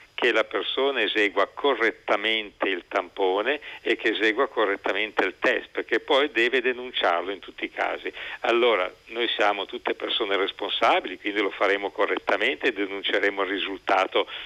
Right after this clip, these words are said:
che ci fornirà il test, ma qualcuno per motivi personali potrebbe denunciare anche una negatività a fronte di una positività,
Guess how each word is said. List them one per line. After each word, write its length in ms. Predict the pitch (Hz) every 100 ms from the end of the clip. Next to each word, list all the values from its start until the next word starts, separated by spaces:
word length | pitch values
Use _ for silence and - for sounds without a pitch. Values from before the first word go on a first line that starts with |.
| -
che 140 | - 120
ci 140 | -
fornirà 420 | - 110 95 98
il 80 | 98
test, 260 | - 104 - - - -
ma 100 | 110
qualcuno 580 | - 104 - 127 107
per 220 | 92 101 90
motivi 440 | 92 - 110 104
personali 640 | - 104 - 147 104 101 135
potrebbe 640 | - 101 98 101 - 104
denunciare 560 | 95 98 95 85 107 95
anche 220 | 90 -
una 100 | 98
negatività 760 | 95 98 98 - 104 131 - 110
a 20 |
fronte 340 | - 95 -
di 80 | 101
una 120 | 95
positività, 760 | - - 90 87 87 92 - 143